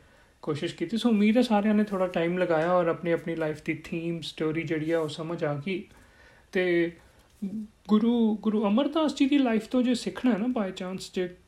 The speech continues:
ਤੁਸੀਂ ਚਾਹੋ ਕਿ ਉਹਨਾਂ ਦੀ ਲਾਈਫ ਦੀ ਸਟੋਰੀ ਕਿਸੇ, ਦੇਖੋ, ਪਹਿਲੇ ਸੱਠ ਸਾਲ ਤੱਕ ਜੇ ਆਪਾਂ ਗੱਲ ਕਰੀਏ ਤੇ ਉਹਨਾਂ ਦੇ ਜੀਵਨ ਦੇ ਵਿੱਚ ਉਹ ਇੱਕ ਨਾਰਮਲ ਗ੍ਰਸਤੀ ਜੀਵਨ ਬਿਤਾ ਰਹੇ ਸੀ ਤੇ ਉਹਦੇ ਵਿੱਚ ਜੋ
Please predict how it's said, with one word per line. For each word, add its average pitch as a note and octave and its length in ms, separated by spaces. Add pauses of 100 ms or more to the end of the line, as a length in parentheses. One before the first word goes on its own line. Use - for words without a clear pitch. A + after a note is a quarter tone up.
ਤੁਸੀਂ D#3 240
ਚਾਹੋ E3+ 280
ਕਿ F3+ 340
ਉਹਨਾਂ C4+ 260
ਦੀ B3 120
ਲਾਈਫ F#3 300
ਦੀ G#3 100
ਸਟੋਰੀ F3 360
ਕਿਸੇ, F#3+ 240
ਦੇਖੋ, G#3 380 (480)
ਪਹਿਲੇ A3 320
ਸੱਠ G#3 320
ਸਾਲ F#3+ 340
ਤੱਕ G3+ 280
ਜੇ G3 100
ਆਪਾਂ F#3 220
ਗੱਲ E3+ 260
ਕਰੀਏ F#3 340
ਤੇ G3+ 100
ਉਹਨਾਂ G3+ 200
ਦੇ G3+ 120
ਜੀਵਨ F3+ 400
ਦੇ G#3 100
ਵਿੱਚ G3 200
ਉਹ G3+ 140
ਇੱਕ G3 320 (1120)
ਨਾਰਮਲ F#3 520
ਗ੍ਰਸਤੀ F3 500
ਜੀਵਨ E3 340
ਬਿਤਾ D3 360
ਰਹੇ D3+ 220
ਸੀ C#3+ 280 (440)
ਤੇ G3+ 80
ਉਹਦੇ G#3 300
ਵਿੱਚ G#3 280
ਜੋ F#3 360